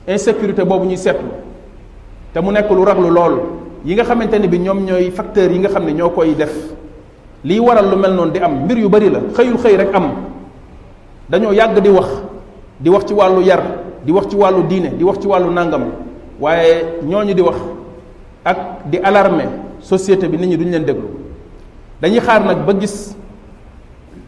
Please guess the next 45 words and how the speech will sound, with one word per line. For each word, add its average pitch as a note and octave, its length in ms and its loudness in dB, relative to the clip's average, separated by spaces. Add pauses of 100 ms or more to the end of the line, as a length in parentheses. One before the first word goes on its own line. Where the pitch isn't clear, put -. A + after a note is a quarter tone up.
(240)
seen A3+ 420 0
ñàkk C4+ 300 -2
a G#3 60 0
def F#3+ 400 -2
liñ A3+ 240 0
leen G#3+ 120 -2
santoon, C#3 600 -2
li G3+ 80 2
muy A#3 180 0
jur F3 160 2 (160)
ci - 80 -6
ay G3+ 160 0
conséquences G#3 480 -2
yi F#3 60 2
muy G3+ 100 0
am, E3+ 220 -4 (560)
kenn F#3+ 140 2 (100)
ku F#3+ 80 -2
nekk F#3 240 0
nag D3+ 120 -4
génn D3+ 220 -2
di C#3 100 -4
jàmbat. C3 280 -2 (1080)
Kenn F3+ 240 2
ku F3 60 -4
nekk F3 280 -2
génn E3 220 0
di C#3 100 -4
jàmbat. C3+ 300 -2 (1300)
Bokk A3+ 260 2
na B3 120 0
ci - 140 -4
yi G#3+ 40 -4
nga A3 100 0
xam A3 140 -4
ne F#3 60 -2
moo F#3+ 180 0
ko F3+ 140 0
gën G3 160 0
a - 20 2
aggravé, D#3+ 440 -2 (300)
wala D#3+ 180 0
moo F#3 120 2
koy F#3 160 0
sooke, D#3+ 320 0